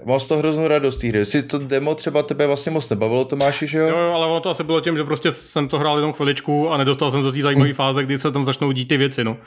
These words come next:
Speaker 2: Jsem hra-, vlastně hrál tu fázi, kdy jenom nudně hraješ poker handy a sna-, a ty základní a snažíš se to udělat ty body.
Speaker 1: A otvíráš si ale tady jako hromadu nových jokerů, otvíráš si,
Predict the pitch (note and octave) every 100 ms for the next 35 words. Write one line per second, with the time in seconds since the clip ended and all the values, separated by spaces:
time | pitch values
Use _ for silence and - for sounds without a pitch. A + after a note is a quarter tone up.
0 | - - - C3 B2 - B2+ C#3+ B2+ B2
1 | B2+ C3+ B2 A#2+ C3 C3 C3 B2 B2 C3
2 | C3 B2+ B2 C3+ B2 B2 C3 B2+ D3+ -
3 | - - _ - F3 C#3+ C3+ B2+ B2 C3
4 | A#2+ C3 C3 B2+ B2 B2+ - C3+ C#3 D#3
5 | C3+ C3+ C3+ B2+ A#2+ - _ _ _ _
6 | _ _ _ _ _ _ _ - G#2 G#2+
7 | A#2+ A#2 A2+ C3 A2+ A#2 A2+ A#2 A#2 A2
8 | A#2+ G2+ G#2+ A#2+ B2+ B2 A#2+ A#2 G#2+ F#2
9 | F#2 C3 B2 C3 C3 B2 A2+ - A2 G#2
10 | G2+ - A2 G2